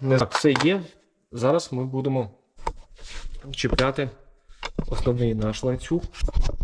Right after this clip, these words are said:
на велосипед. Поки, до речі, висихав парафін,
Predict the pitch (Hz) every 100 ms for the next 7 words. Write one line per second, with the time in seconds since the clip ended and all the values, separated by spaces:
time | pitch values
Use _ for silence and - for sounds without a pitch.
0 | - - - - - - - 120 131 131
1 | 120 123 120 - 117 104 - 139 139 127
2 | 104 - - 135 117 123 117 - 104 -
3 | - - - - - - 117 120 127 123
4 | 131 107 - 120 113 - 185